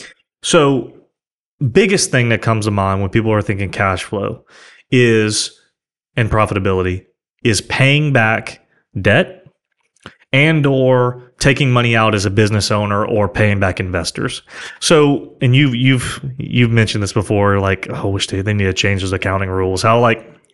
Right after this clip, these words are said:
excuse me, <coughs> when you pay back a loan, well, first of all, when you borrow money, that's not income.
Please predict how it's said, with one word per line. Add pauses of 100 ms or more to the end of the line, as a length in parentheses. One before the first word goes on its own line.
(1160)
excuse
me, (920)
<coughs>
when
you
pay
back
a
loan, (180)
well,
first
of
all,
when
you
borrow
money, (420)
that's
not
income.